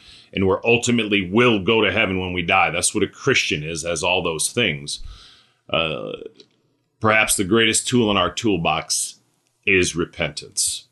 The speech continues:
right? Not from condemnation. Uh, Romans eight one says, "There is therefore now no condemnation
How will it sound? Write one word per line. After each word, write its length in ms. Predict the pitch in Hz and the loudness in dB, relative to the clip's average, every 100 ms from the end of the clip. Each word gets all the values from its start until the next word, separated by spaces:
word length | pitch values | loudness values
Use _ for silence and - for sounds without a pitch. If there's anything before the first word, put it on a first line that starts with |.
| _ | _
right? 240 | 78 87 - _ - - - - | -4 -4 -6 _ -20 -20 -16 -2
Not 240 | 107 117 | 0 0
from 140 | 123 110 | -2 -4
condemnation. 1040 | 113 110 87 87 98 127 - 135 139 135 _ _ _ _ - | 0 0 0 -2 2 2 2 2 -2 -6 _ _ _ _ -4
Uh, 200 | 85 82 | -4 0
Romans 400 | 95 101 101 104 | 2 4 4 2
eight 180 | 104 98 | 2 0
one 200 | 110 107 | 0 0
says, 280 | 110 98 | 0 0
"There 180 | 85 107 | 2 2
is 140 | 110 90 | 2 2
therefore 380 | 120 - 127 | 0 2 2
now 200 | 127 123 | 2 4
no 280 | 127 135 160 | 4 6 4
condemnation 1080 | - 113 110 87 92 92 85 - 76 73 | 2 0 0 0 -2 -2 -2 -2 -4 -10